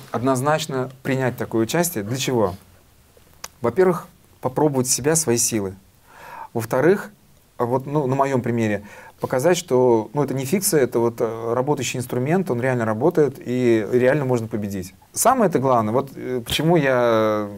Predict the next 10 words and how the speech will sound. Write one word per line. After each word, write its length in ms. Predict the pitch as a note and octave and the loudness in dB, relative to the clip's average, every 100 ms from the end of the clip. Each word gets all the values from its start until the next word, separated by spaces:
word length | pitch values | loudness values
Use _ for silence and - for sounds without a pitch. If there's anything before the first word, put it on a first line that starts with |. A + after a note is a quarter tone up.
| G2+ G#2+ - _ - - - - - _ _ | -16 -20 -20 _ -20 -20 -20 -20 -20 _ _
рад, 360 | - C3 D3 C3 | -4 2 4 2
что 120 | - | -2
я 80 | A2+ | -2
пошел, 360 | A#2 B2 B2+ G#2+ | -2 0 0 2
да, 100 | C3 | 0
не 140 | C3 | -2
потому, 260 | C3 D#3+ E3 | -2 0 0
что 140 | D#3 | 0
я 80 | C3 | 0
выиграл, 360 | C3 A2+ G2+ | 2 2 0